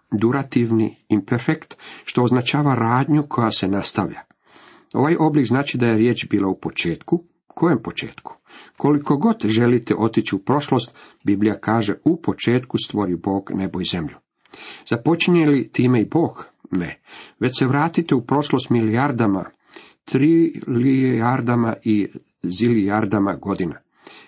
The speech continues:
Ja se u mislima mogu vratiti u prošlost milijardama godina prije stvaranja,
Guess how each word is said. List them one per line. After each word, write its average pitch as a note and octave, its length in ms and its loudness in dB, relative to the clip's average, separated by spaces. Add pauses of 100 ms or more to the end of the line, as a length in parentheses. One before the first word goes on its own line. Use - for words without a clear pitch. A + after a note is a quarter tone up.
Ja C3 160 0
se B2+ 200 0
u A2+ 140 0
mislima B2+ 400 2
mogu A2+ 260 2
vratiti A#2+ 400 0
u - 80 0
prošlost B2 420 0
milijardama A2 540 2
godina A2+ 320 0
prije A2+ 260 0
stvaranja, A#2 540 0